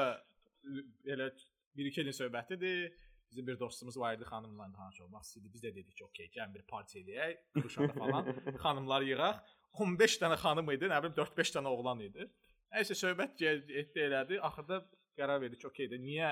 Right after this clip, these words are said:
Speaker 1: misal üçün, siz hələ singlesınız falan, belə bir şey. Və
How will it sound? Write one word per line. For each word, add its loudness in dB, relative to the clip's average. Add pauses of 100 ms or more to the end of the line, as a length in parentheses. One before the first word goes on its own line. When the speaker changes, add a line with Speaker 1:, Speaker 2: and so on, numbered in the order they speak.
(140)
Speaker 1:
misal -6
üçün, -14
siz -14
hələ -8
singlesınız -14
falan, -6
belə -4
bir -14
şey. -10 (480)
Və 2